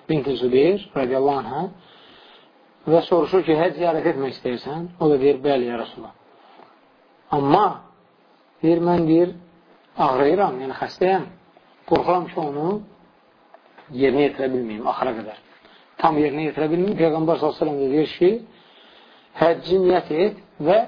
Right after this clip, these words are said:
şərt qoy. De ki, Allahümmə məhəlli heysu həbəstəni. Mənim, yəni o, o, o, o, o, o yerə qədər bunu edəcəyəm ki, sən məni o yerdə saxlayacaqsan. Yəni, başıma bir iş gələcək və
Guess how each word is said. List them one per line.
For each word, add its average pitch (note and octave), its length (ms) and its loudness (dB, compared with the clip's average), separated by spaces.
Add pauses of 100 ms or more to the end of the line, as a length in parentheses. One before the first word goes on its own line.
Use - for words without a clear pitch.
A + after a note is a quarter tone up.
şərt - 420 -4
qoy. A#2 180 -8 (1400)
De D#3+ 140 4
ki, E3+ 240 2 (540)
Allahümmə E3 640 2
məhəlli F3 500 0
heysu E3+ 360 -2
həbəstəni. C#3+ 540 -4 (380)
Mənim, D#3+ 480 0 (220)
yəni D3+ 240 -4
o, G3 80 4
o, F3+ 260 2
o, F#3 240 0 (220)
o, F#3+ 120 2
o, F3+ 280 2 (120)
o G3 160 4
yerə F3+ 280 4
qədər D3+ 340 -2 (300)
bunu D#3 200 0
edəcəyəm C#3+ 640 0
ki, - 120 -16 (180)
sən D3+ 260 -4
məni C#3 240 -6
o D#3 80 -4
yerdə C3+ 300 -2
saxlayacaqsan. A#2 640 -6 (800)
Yəni, C#3+ 120 -10
başıma F#3 280 2
bir E3+ 120 2
iş - 140 -10
gələcək D3+ 340 -2
və F3 120 2